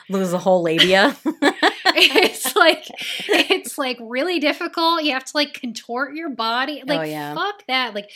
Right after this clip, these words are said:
Speaker 2: if you like it, you like it. And I'm not trying to hate on you. But to me, it's not worth it.
Speaker 1: But we should be
Speaker 2: So,
Speaker 1: open
Speaker 2: yeah.
Speaker 1: to different things.
Speaker 2: Do what you want, but I ain't doing it. <laughs>
Speaker 1: Yep.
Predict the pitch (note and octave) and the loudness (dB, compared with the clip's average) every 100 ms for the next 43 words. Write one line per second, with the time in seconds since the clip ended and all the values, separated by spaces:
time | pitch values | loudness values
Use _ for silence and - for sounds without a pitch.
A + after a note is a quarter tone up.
0 | - - C4+ C#4+ C4+ A#3+ B3+ C#4+ G3+ F#3 | -20 -8 -8 -6 -8 -4 -4 -4 -8 -14
1 | G3 G#3 B3 A#3+ F3+ E3+ G3 F#3+ F#3+ G3+ | -18 -12 -10 -10 -12 -18 -16 -18 -14 -10
2 | A#3+ A#3 - G#3+ G#3 G#3 G3+ F#3 F3 F3 | -8 -8 -8 -8 -8 -8 -8 -10 -14 -16
3 | F3 _ G3 - G#3+ G#3+ A3+ F3+ F3 - | -18 _ -12 -10 -8 -6 -6 -8 -12 -14
4 | F#3 E3+ F#3 F3 E3+ E3+ - - F#3+ G#3 | -14 -14 -16 -18 -18 -20 -12 -8 -6 -6
5 | G#3+ G#3 F3 F#3+ F3+ D#3+ C#3+ C#3 C#3 _ | -6 -6 -4 -6 -6 -8 -10 -12 -16 _
6 | G#3 F#3+ F3+ E3+ F3 D#3 D3+ D#3+ _ - | -6 -4 -4 -6 -8 -8 -8 -14 _ -14
7 | G#3 G3+ G3 F3 D#3 C#3+ C#3+ - - A#3 | -10 -10 -10 -8 -8 -10 -18 -20 -10 -8
8 | B3 C4+ C4+ B3 A3+ F#3 F3 - _ - | -6 -6 -6 -8 -8 -10 -12 -18 _ -14
9 | F3+ E3+ D#3+ - _ _ _ A#3+ G3 F#3+ | -12 -12 -16 -18 _ _ _ -18 -12 -10
10 | F3 E3 E3 E3+ E3+ E3+ E3 _ _ - | -12 -16 -20 -20 -20 -20 -20 _ _ -4
11 | - - - E4 D4 C#4 C4+ D4+ D4 | -4 -6 -2 2 2 0 -4 -6 -8